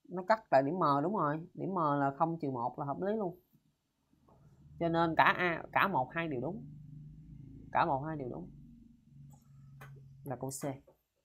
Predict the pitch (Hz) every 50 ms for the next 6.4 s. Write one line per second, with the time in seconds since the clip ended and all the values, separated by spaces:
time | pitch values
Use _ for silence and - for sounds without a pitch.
0 | _ _ _ _ _ _ _ _ _ _ _ _ _ - _ _ _ _ _ _
1 | _ _ _ _ _ _ _ 175 175 175 170 185 196 185 - 180 175 190 208 247
2 | 262 - - _ _ _ _ - _ _ _ - - - - - 131 131 151 170
3 | 180 190 190 196 190 190 196 190 202 185 202 254 254 190 156 151 151 - 165 160
4 | 170 180 185 185 - - - - 139 143 143 - 202 - 147 170 175 156 139 139
5 | 156 170 175 139 - 190 196 180 202 202 165 139 117 147 156 175 170 160 139 127
6 | 139 147 180 185 165 - -